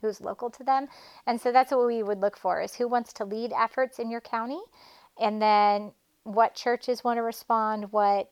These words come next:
agencies want to put in requests. And again, the agencies can be children's services, they can be local schools. We've got stories with that.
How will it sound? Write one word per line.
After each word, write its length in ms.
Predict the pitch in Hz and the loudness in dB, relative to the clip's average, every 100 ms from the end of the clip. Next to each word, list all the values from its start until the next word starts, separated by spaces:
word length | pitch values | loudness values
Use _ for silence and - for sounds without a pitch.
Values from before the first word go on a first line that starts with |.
| _ | _
agencies 680 | 208 214 226 220 233 220 - | -2 -2 -4 -8 -6 -6 -4
want 180 | 214 214 | -6 -6
to 80 | - | -6
put 160 | 220 | -4
in 100 | 208 | -2
requests. 300 | 202 - 220 | -2 0 0
And 120 | 294 240 | 2 2
again, 180 | 294 | 4
the 120 | 254 233 | 4 2
agencies 460 | 254 320 - 294 | 2 2 -2 -2
can 160 | - 277 | 0 -2
be 60 | 277 | 0
children's 340 | 294 269 262 | 0 0 2
services, 440 | 269 247 254 277 269 | 2 2 2 -2 2
they 120 | 233 | 0
can 160 | 226 214 | 0 -6
be 120 | 196 | -2
local 300 | 196 196 196 | -2 -4 -8
schools. 560 | - - 262 269 269 - | -10 -2 0 2 0 -4
We've 120 | 214 | 0
got 200 | 208 - | 0 0
stories 340 | - 208 202 | -4 -2 -2
with 120 | 202 - | -6 2
that. 280 | 220 226 | 6 6